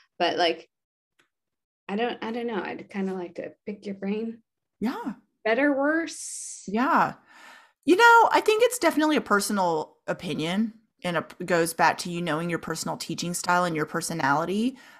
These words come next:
Speaker 2: But I fully believe, like we talked about, where every song has a steady beat in it. You could
Speaker 1: Mm-hmm.
Speaker 2: definitely teach rhythm with any song. You could talk about form in any song. You could talk, you know, all of it. So what I do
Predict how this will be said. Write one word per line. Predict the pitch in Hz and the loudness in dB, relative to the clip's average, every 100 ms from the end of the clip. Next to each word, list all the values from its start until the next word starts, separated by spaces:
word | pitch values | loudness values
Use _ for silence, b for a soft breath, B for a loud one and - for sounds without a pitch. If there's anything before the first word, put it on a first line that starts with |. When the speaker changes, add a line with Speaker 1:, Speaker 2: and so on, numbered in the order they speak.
| - | -6
Speaker 2:
But | - - | -2 4
I | 165 185 233 262 | 6 6 4 0
fully | - 196 185 202 202 202 196 - _ 160 | -4 -2 0 0 0 0 -4 -6 _ -10
believe, | 170 180 175 170 | -6 -2 0 0
like | - 143 - _ _ | 0 -2 -4 _ _
we | 180 202 208 | -6 -2 0
talked | 214 202 | 2 2
about, | 180 180 170 | 2 4 4
where | 175 170 165 160 | 2 2 2 2
every | - 180 | 0 -2
song | 196 175 170 | 2 2 2
has | 214 156 | -2 -6
a | |
steady | 156 147 135 | -8 -6 -6
beat | 151 135 143 | -4 -4 -4
in | 180 | 0
it. | 202 214 - b b b b | 0 0 -6 b b b b
You | 185 196 | 0 2
could | 170 | 4
Speaker 1:
Mm-hmm. | |
Speaker 2:
definitely | 180 180 190 | 2 2 -2
teach | 185 202 180 | -2 -6 0
rhythm | 202 175 151 | 0 0 -2
with | 151 | -4
any | 156 - | -4 -6
song. | 156 135 85 - | -4 -4 -4 -8
You | 160 | -6
could | 190 | -2
talk | 214 202 | 0 4
about | 208 - - | 2 2 -2
form | 202 208 190 | -2 0 0
in | 147 | -2
any | 131 131 | -4 -6
song. | - 90 - | -6 -6 -4
You | 170 175 | -6 -2
could | |
talk, | 196 190 | 0 0
you | 208 | 2
know, | 185 165 - - - - - | 2 2 0 -8 -16 -16 0
all | 196 240 | 2 4
of | 233 | 2
it. | - | 0
So | - 202 196 B B B _ _ _ _ _ _ | 2 2 0 B B B _ _ _ _ _ _
what | 196 202 247 | -2 4 6
I | - 214 262 | 6 6 4
do | 262 185 214 | 0 -2 -2